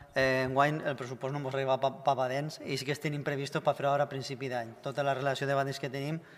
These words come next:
eh, i en este cas tindrem en compte el del, era el del carrer Alcubles, no? Està el Col·legi de Santana.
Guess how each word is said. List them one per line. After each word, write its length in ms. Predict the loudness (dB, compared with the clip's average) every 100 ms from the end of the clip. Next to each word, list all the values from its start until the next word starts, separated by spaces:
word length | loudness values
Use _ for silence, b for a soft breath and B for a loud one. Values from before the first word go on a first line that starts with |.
| B B B -2
eh, 440 | 2 2 2 0 -2
i 80 | -2
en 80 |
este 160 | -2 -4
cas 100 | -6
tindrem 220 | -6 -6
en 100 | -4
compte 300 | -4 -4 -2
el 80 | -2
del, 160 | -4 -6 -2
era 240 | 4 4
el 100 | 4
del 140 | 0 0
carrer 240 | 0 6
Alcubles, 580 | 6 6 -2 -6 -6 -8
no? 140 | -4 -4
Està 180 | -2 -2
el 60 | 0
Col·legi 280 | -2 -2
de 80 | -4
Santana. 460 | -4 -6 -4 -6